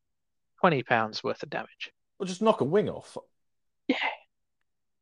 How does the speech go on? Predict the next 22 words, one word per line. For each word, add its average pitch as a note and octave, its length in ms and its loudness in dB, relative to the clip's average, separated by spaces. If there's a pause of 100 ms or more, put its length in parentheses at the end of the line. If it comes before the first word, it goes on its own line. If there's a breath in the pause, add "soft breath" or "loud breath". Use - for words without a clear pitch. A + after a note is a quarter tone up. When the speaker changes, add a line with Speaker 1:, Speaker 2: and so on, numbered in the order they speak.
Speaker 2:
Just - 220 -6
lightly, D3 680 8 (440)
oh, E3+ 120 8
he's, D3+ 180 2
Speaker 1:
No, F#3+ 260 10
Speaker 2:
he's D#3+ 100 2
Speaker 1:
just - 140 -4
knock G3 200 8
an C#3 60 6
Speaker 2:
scuffed, C3 60 4
Speaker 1:
end F3 180 4
plate B2 220 8
off. - 320 -14 (280)
Speaker 2:
scuffed - 640 -8
the D3+ 80 -2
paintwork. F#2+ 840 -2 (760)
Speaker 1:
Yeah, - 180 -4 (220)
that's - 420 -8 (3000)
Speaker 2:
Like, C3 120 2
can D#3+ 80 2
we, E3 120 6
that, D#3 280 2